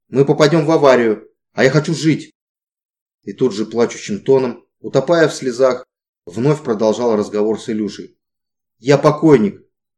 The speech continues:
Он все равно убьет меня! Котенок, мне конец!" "Ты утомляешь меня, Виктор! Ну что ты опять придумал?" зевнув, сказал Илюша,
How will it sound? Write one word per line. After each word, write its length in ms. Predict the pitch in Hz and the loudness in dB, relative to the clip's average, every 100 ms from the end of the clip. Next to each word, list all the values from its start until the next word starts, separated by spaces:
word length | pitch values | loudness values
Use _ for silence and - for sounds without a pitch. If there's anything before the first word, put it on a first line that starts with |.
| _ _ _ - | _ _ _ -4
Он 180 | 139 | -2
все 180 | 135 160 | 0 2
равно 360 | 151 151 165 135 | 4 4 4 2
убьет 360 | 104 123 107 | 2 0 0
меня! 360 | 113 107 92 82 _ _ _ | -4 -6 -6 -10 _ _ _
Котенок, 520 | 127 127 160 131 101 | -4 0 2 2 -2
мне 140 | 127 151 | -4 -2
конец!" 480 | 147 147 123 101 - _ _ _ _ _ _ _ _ _ _ _ | 0 0 0 -2 -12 _ _ _ _ _ _ _ _ _ _ _
"Ты 100 | - | -2
утомляешь 680 | 160 160 175 180 180 143 113 | 0 2 2 2 4 4 2
меня, 260 | 127 135 123 | -4 -2 -2
Виктор! 640 | 123 - 147 113 - _ _ _ - | -4 -4 0 0 0 _ _ _ -14
Ну 100 | 117 | -8
что 180 | 170 | -6
ты 100 | 165 | 0
опять 320 | 160 175 165 160 | 2 2 0 0
придумал?" 720 | 160 147 156 117 90 - _ _ | -4 -2 0 0 -4 -10 _ _
зевнув, 640 | 87 90 123 143 160 160 _ | -14 -8 -4 -2 -4 -6 _
сказал 460 | - 120 110 110 | -6 -4 -2 -2
Илюша, 480 | 110 135 139 147 - | 0 -2 -4 -6 -10